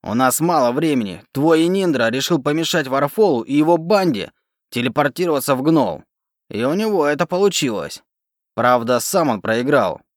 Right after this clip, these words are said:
«Проиграл? Ининдра?» Вендер отказывался верить своим ушам. «А почему нет? Этот гном настоящий берсерк!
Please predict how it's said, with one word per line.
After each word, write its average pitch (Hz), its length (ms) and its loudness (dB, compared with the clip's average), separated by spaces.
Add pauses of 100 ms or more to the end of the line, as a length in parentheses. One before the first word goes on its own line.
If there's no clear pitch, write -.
(280)
«Проиграл? 110 760 -4 (560)
Ининдра?» 156 840 0 (640)
Вендер 135 500 -2
отказывался 127 680 -4
верить 131 320 -4
своим 104 320 -4
ушам. 85 400 -8 (420)
«А 104 220 0
почему 175 400 -2
нет? 185 360 -2 (520)
Этот 143 340 2
гном 196 300 2
настоящий 147 560 0
берсерк! 180 680 0